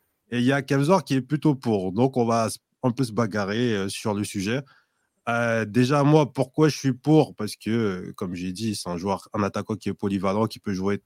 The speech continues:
aux trois endroits. Souvent, quand on va en huitième de Ligue des Champions, il nous manquait soit Mbappé, soit Neymar.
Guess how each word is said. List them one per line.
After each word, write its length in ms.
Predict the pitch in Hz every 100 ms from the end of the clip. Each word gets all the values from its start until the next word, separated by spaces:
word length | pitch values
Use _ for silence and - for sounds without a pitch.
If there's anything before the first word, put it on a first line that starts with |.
| _ _ _ _
aux 100 | 120
trois 300 | - 123 107
endroits. 380 | 107 101 123 147
Souvent, 380 | - 120 110 120
quand 140 | 113
on 80 | 104
va 100 | 107
en 60 | 107
huitième 300 | 107 120 113
de 80 |
Ligue 160 | 110 98
des 120 | 113
Champions, 340 | 113 107 127 117
il 80 |
nous 80 | 101
manquait 300 | 98 95 104
soit 320 | - 107 101
Mbappé, 480 | 98 98 - 104 104 - _ _ _
soit 280 | - 101 98
Neymar. 540 | 98 98 104 107